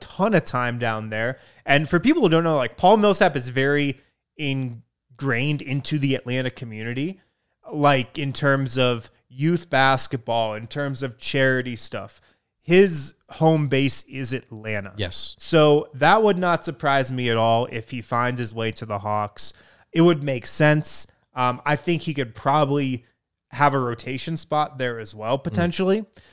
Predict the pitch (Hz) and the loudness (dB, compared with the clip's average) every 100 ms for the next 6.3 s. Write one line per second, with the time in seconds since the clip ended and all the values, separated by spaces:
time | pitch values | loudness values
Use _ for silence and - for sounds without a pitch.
0 | _ _ - 123 - 160 160 180 190 220 | _ _ -6 -4 0 0 0 -2 -4 4
1 | 202 214 202 185 170 - 156 151 139 135 | 4 4 2 0 0 0 -2 -2 -4 -4
2 | 139 - 180 180 190 170 151 143 117 151 | -2 0 0 2 2 2 -2 -8 -8 -10
3 | 123 113 107 127 165 220 - _ _ _ | -8 -10 -4 -2 -2 -2 -8 _ _ _
4 | 127 123 123 120 _ - 180 202 - - | -4 -2 -2 -8 _ 2 2 2 -4 -8
5 | 160 160 160 139 180 - 156 165 175 170 | -4 -2 -2 -4 -6 -2 2 4 4 4
6 | 185 185 | 0 0